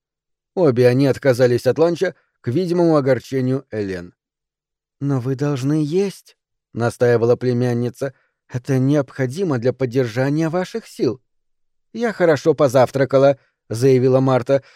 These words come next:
"и я уверена, что Луиза почувствует себя хуже, если она съест что-нибудь при её теперешнем состоянии.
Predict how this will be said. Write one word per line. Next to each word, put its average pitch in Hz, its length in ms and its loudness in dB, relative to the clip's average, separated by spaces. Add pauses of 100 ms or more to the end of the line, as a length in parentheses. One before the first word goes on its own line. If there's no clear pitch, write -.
(140)
"и 151 60 0
я 143 200 6
уверена, 131 420 2
что 139 220 -4
Луиза 143 380 0
почувствует 185 580 -2
себя 214 260 -4
хуже, 139 500 -2 (220)
если 143 240 0
она 143 220 0
съест 139 320 -4
что-нибудь 202 420 -4 (180)
при 170 140 4
её 151 100 6
теперешнем 160 640 0
состоянии. 127 760 -2